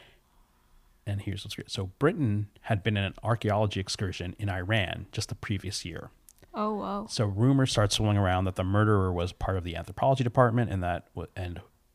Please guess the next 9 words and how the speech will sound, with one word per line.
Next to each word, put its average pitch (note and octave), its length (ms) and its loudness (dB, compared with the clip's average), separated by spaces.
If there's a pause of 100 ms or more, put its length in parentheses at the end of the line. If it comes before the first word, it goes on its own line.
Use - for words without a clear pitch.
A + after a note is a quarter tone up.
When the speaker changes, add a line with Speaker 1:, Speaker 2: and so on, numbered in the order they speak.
(140)
Speaker 1:
was F2+ 240 -6
known F#2 380 -2
to - 180 -4
Britain. E2 460 -10 (1120)
Speaker 2:
Well, G#3 80 -8
that A#3 140 4
would A3+ 140 -2
make G3 180 -6
sense. - 640 -8